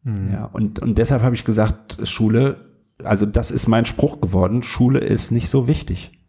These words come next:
Speaker 2: Nehmt die Schule nicht so wichtig. Das ist, ähm,
Speaker 1: Mhm.
Speaker 2: ja, ich weiß, dann kommt, ja, aber es müssen, müssen noch eine Ausbildung, es muss doch dies und es muss doch jenes. Ja, was habe ich denn davon? Ja,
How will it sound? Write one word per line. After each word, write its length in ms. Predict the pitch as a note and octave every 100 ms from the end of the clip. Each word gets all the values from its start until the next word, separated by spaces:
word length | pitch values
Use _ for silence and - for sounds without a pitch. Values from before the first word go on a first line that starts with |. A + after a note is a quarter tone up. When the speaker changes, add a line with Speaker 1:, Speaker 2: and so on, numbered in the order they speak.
| _
Speaker 2:
Nehmt 300 | G#2+ B2 A#2+
die 60 | A#2+
Schule 300 | - E3+ C3+
nicht 180 | G2
so 140 | - F#2
wichtig. 420 | F#2+ - F#2 - _ _ _ _ _ _ _ _ _
Das 200 | G#2+ G2
ist, 400 | - B2+ - - -
ähm, 200 | A#2 A2
Speaker 1:
Mhm. 260 | F#2 F2 F2+
Speaker 2:
ja, 340 | G#2 C3 C#3+
ich 160 | A#2 -
weiß, 360 | C3 C3 G2
dann 180 | A2+ G#2
kommt, 240 | - B2+ B2
ja, 140 | B2+
aber 100 | B2+
es 140 | A#2+
müssen, 320 | C3 B2+ C#3+ B2+
müssen 180 | B2
noch 60 | D3+
eine 180 | C3 -
Ausbildung, 400 | A#2+ - B2+ A#2+
es 100 | -
muss 160 | D3
doch 140 | D3+ D3+
dies 300 | A#2+ A#2 A#2+
und 80 | A#2+
es 40 |
muss 180 | C3 D3
doch 120 | A#2+
jenes. 440 | A2 A#2+ C3 - - - - - - - - _ _ _ _ _ _ _ _ _
Ja, 120 | A#2
was 100 | A#2+
habe 100 | D3
ich 60 | -
denn 100 | F#2+
davon? 340 | F#2 - F2+ - - _ - - _ _ _
Ja, 240 | A#2 C3